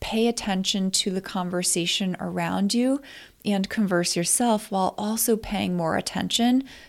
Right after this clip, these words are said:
to the smell, the taste, the texture, and the sight of the food. So think about it like this.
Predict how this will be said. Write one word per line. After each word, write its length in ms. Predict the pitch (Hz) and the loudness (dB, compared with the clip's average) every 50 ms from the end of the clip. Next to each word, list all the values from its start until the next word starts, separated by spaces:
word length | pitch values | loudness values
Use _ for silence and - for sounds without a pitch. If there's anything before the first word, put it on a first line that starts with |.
| - - | -8 -6
to 100 | 220 190 | -4 -2
the 100 | 202 196 | -2 0
smell, 680 | - - - - 190 185 180 175 175 175 175 180 180 - - - - - - _ _ | 2 0 2 2 0 0 2 2 2 2 0 0 -2 -8 -16 -20 -20 -20 -20 _ _
the 100 | 190 185 | -4 -4
taste, 500 | 185 - - 185 170 175 170 - - - | -4 -2 0 0 0 2 2 0 0 0
the 80 | 180 | -4
texture, 680 | 170 - - - 160 - - - - - 175 170 165 - - | -6 -4 -6 -6 -6 -4 -6 -6 -4 -2 -2 0 -2 -2 -4
and 480 | 180 175 165 160 165 160 165 170 185 - - - | -4 -4 -2 -2 -2 -2 -4 -6 -6 -10 -8 -8
the 120 | 185 175 | -6 -2
sight 500 | - - - 175 165 170 - - - - - | -2 0 0 0 0 -2 -2 -4 -6 -6 -4
of 160 | - - - | -4 -2 -2
the 80 | - - | -4 -4
food. 320 | - - - - - - - _ _ _ _ _ - - - - - - - - - | -2 -2 -2 -2 -2 -6 -8 _ _ _ _ _ -20 -20 -20 -20 -20 -20 -20 -8 -6
So 480 | - - 226 214 208 202 - - - _ _ _ _ _ _ - - - - | 0 2 4 6 6 6 4 2 -6 _ _ _ _ _ _ -20 -16 -16 -2
think 220 | - 247 262 285 339 | 2 2 4 6 4
about 280 | 320 294 262 240 220 | 4 4 4 4 4
it 100 | 202 - | 4 4
like 200 | - 196 185 - | 4 2 2 2
this. 300 | - - 175 - - - | 0 0 2 2 0 0